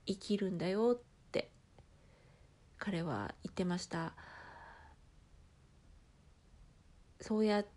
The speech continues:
て自分に優しくしていると、自分に批判をしないから、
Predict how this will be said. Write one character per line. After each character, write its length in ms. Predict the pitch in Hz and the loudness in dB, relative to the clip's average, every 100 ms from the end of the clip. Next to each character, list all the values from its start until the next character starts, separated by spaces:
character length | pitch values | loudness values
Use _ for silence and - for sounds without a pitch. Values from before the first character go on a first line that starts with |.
| - | 0
て 220 | 247 247 | 6 8
自 220 | 240 233 | 6 4
分 280 | 208 214 226 | 0 4 4
に 100 | 226 | 6
優 100 | 226 | 4
し 320 | 226 240 - | 4 0 -2
く 140 | - 233 | 0 0
し 100 | - | 2
て 100 | 226 | 4
い 140 | 226 | 6
る 140 | 226 226 | 4 4
と、 520 | 190 202 196 180 - | 2 4 4 2 -2
自 260 | 233 220 214 | -8 -4 -2
分 380 | 220 240 247 240 | 2 4 6 4
に 120 | 247 | 2
批 200 | 247 240 | 2 0
判 380 | 226 240 240 233 | 2 0 2 0
を 40 | |
し 200 | 240 - | 0 0
な 200 | 220 233 - - - - | 2 2 -2 -16 -20 -10
い 80 | 208 | -10
か 220 | - 180 | -4 -4
ら、 420 | 180 190 202 202 | -2 0 0 -2